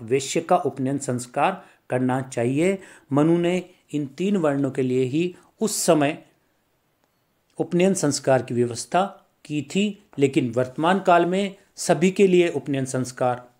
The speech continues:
हो सकता है, सभी जनेऊ धारण कर सकते हैं। यह जो उपनयन संस्कार था,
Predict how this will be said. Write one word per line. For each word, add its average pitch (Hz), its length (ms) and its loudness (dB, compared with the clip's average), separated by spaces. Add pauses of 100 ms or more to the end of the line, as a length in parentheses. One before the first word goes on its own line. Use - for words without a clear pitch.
हो 160 80 4
सकता 165 400 0
है, 190 280 -2 (2000)
सभी 175 600 0
जनेऊ 131 380 0
धारण 131 300 0
कर 143 140 2
सकते 170 380 -4
हैं। 208 380 -6 (3000)
यह 170 180 2
जो 175 200 4
उपनयन 180 460 2
संस्कार 151 520 4
था, 156 460 0